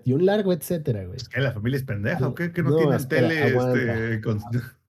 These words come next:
Speaker 2: no tele,
Speaker 1: No, pues,
Speaker 2: te-, no tienen, este, tele con motion plus,
Speaker 1: yo,
Speaker 2: esas
Speaker 1: por
Speaker 2: madres,
Speaker 1: ejemplo,
Speaker 2: ¿no?
Speaker 1: no, güey. O sea, yo tengo dos monitores y párale de contar, güey.
Speaker 2: Pero tus, pero tus dos monitores son de sesenta frames.
Speaker 1: O sea, sí.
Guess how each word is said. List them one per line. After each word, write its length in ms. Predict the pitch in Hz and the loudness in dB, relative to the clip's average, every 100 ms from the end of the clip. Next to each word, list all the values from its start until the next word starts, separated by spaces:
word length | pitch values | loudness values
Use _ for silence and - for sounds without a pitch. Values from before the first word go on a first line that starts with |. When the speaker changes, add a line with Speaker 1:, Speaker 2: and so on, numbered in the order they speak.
| - | -6
Speaker 2:
no 160 | 151 | -4
tele, 220 | 135 175 | 0 2
Speaker 1:
No, 140 | 170 202 | 4 4
pues, 180 | 160 135 | 4 4
Speaker 2:
te-, 80 | 156 | 2
no 160 | 170 | -2
tienen, 280 | 202 196 175 | -2 -2 0
este, 260 | 127 131 127 | -2 -2 -4
tele 500 | 147 160 165 139 117 | -2 -2 -2 -2 -4
con 220 | 117 113 | -4 -4
motion 400 | 123 147 135 127 | -2 -2 -4 -4
plus, 300 | 123 120 143 | -4 -2 0
Speaker 1:
yo, 160 | 131 170 | 4 4
Speaker 2:
esas 100 | - | 4
Speaker 1:
por 120 | 185 | 2
Speaker 2:
madres, 100 | 139 | 4
Speaker 1:
ejemplo, 320 | 170 208 156 | 2 2 2
Speaker 2:
¿no? 80 | 127 | 2
Speaker 1:
no, 240 | 120 180 | 0 -2
güey. 460 | 262 226 208 208 190 | -2 0 2 2 0
O 80 | 135 | 0
sea, 100 | 143 | 0
yo 200 | 139 151 | -2 -4
tengo 260 | 180 180 | -4 -2
dos 180 | 165 170 | -2 -2
monitores 640 | 160 151 131 135 160 214 - | -2 -2 -2 -2 -4 -6 -8
y 60 | |
párale 320 | 131 135 135 | -4 0 2
de 80 | 123 | 0
contar, 400 | 120 107 147 208 | -2 -6 -6 -6
güey. 320 | 196 131 117 120 - | -2 -2 -2 -8 -8
Speaker 2:
Pero 220 | 110 107 | -4 -4
tus, 220 | 107 113 | -4 -4
pero 240 | 107 107 98 | -2 -6 -4
tus 160 | 110 | -4
dos 220 | 101 113 | -2 -4
monitores 360 | 113 110 107 117 | -2 -4 -4 -4
son 120 | 113 | -4
de 80 | 107 | -6
sesenta 400 | 95 92 98 104 | -8 -10 -10 -10
frames. 420 | - 202 175 127 _ | -8 -6 -6 -10 _
Speaker 1:
O 120 | - 117 | -4 -4
sea, 300 | - 92 85 | -2 -10 -10
sí. 500 | - 143 165 101 | -4 -2 -2 -4